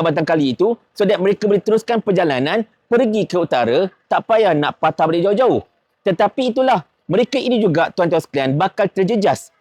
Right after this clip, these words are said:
dengan, ah, tol Genting yang bakal diperkenalkan ini. Belum cerita lagi tentang mereka yang mempunyai harta dekat situ. Sebagai contohnya, kan, kita di situ ada Institut Amiruddin Baki yang merupakan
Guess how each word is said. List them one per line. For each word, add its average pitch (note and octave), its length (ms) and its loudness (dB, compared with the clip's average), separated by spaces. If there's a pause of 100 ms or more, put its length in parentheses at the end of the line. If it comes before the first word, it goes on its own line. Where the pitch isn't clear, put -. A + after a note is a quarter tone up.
(140)
dengan, F3+ 720 0
ah, D#3 160 2 (160)
tol A3+ 160 4
Genting F3+ 400 0
yang D#3 160 -2
bakal D#3+ 240 -2
diperkenalkan C#3+ 560 -4
ini. A#2+ 240 -4 (240)
Belum B3 160 2
cerita A3 240 -2
lagi G3 320 0
tentang F#3 400 -2
mereka F#3+ 320 -2
yang F3+ 320 0
mempunyai F3 400 0
harta F3+ 320 -2
dekat F3+ 240 -4
situ. A3 160 0
Sebagai E3+ 320 0
contohnya, F#3+ 320 0
kan, C3+ 240 -2 (240)
kita G3 160 0
di G3+ 160 0
situ G3+ 240 0
ada E3+ 320 0
Institut G3+ 400 -2
Amiruddin E3 320 0
Baki E3+ 400 -2 (240)
yang F3 240 0
merupakan F3+ 500 0